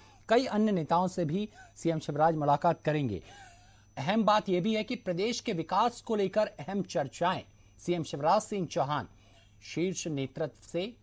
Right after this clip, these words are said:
कर सकते हैं। दूसरी बड़ी खबर की बात होगी, लाल पठार हादसा, जो कि कल रात नौ बजे, देर रात ना-, अ, नौ बजे की बात करें तब ये हादसा हुआ था और अभी तक,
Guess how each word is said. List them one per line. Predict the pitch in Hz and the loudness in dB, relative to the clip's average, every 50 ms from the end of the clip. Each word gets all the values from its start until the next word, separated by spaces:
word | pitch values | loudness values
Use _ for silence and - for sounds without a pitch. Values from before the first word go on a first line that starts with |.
| _ - | _ -4
कर | 151 131 | -2 -2
सकते | 117 - - - 117 - _ - - 120 | -2 -4 -8 -8 -8 -8 _ -6 -4 -4
हैं। | 120 127 143 160 170 - - - - - - - - - - - - | -2 -2 -4 -4 -6 -8 -12 -18 -20 -20 -20 -20 -20 -20 -18 -8 -2
दूसरी | 131 185 208 - 226 240 | -2 0 0 0 0 0
बड़ी | 190 208 208 202 | 2 2 2 2
खबर | 180 208 208 | 0 0 0
की | - - | 0 2
बात | 170 185 185 180 - | 4 4 4 4 0
होगी, | 165 143 151 180 - - - - - - - - 110 | -2 -2 -4 -6 -8 -12 -18 -20 -20 -20 -12 -4 4
लाल | 117 143 156 185 190 185 | 6 8 8 8 8 6
पठार | - - 139 - - 160 170 170 | 2 -2 -2 2 4 6 6 6
हादसा, | 147 - 135 131 143 139 - - - 170 165 175 180 180 - - - - - - - | 4 2 0 -2 -2 -2 -2 0 2 4 6 6 4 2 -2 -8 -20 -20 -14 -10 -6
जो | 117 147 165 160 | -2 0 0 0
कि | - 190 185 - - - - | 0 -2 -4 -4 -4 2 4
कल | 196 202 170 - - - | 6 6 6 4 -2 -6
रात | 117 120 160 160 151 170 175 - - 147 | -6 -2 2 4 4 4 4 2 -2 -4
नौ | 156 170 180 | -2 -2 0
बजे, | 156 156 127 127 120 | -2 -2 -2 -2 -4
देर | 107 143 165 170 | -2 -2 -2 0
रात | 160 170 170 170 - - | 2 2 2 2 0 -2
ना-, | 143 139 139 143 147 - - 127 | -4 -4 -2 -2 -4 -4 -4 -6
अ, | 131 131 127 | -6 -6 -4
नौ | 135 135 143 165 | -2 0 0 2
बजे | 165 170 151 165 | 2 0 0 -2
की | 156 | 0
बात | 160 151 151 151 - | 0 2 0 2 0
करें | 175 160 175 - - - - - - - | 0 0 0 -2 -6 -10 -20 -6 0 2
तब | 233 240 240 | 4 4 4
ये | 233 196 | 4 4
हादसा | 156 170 165 - - 175 | 4 4 4 4 2 2
हुआ | 156 151 151 143 | 4 2 2 4
था | - 190 202 - - - - - - - - | 4 2 2 0 -4 -16 -20 -20 -16 -2 4
और | 170 190 220 240 | 6 8 8 8
अभी | - - - 190 156 190 208 | 6 4 2 2 2 2 2
तक, | - - 208 151 | 4 4 4 4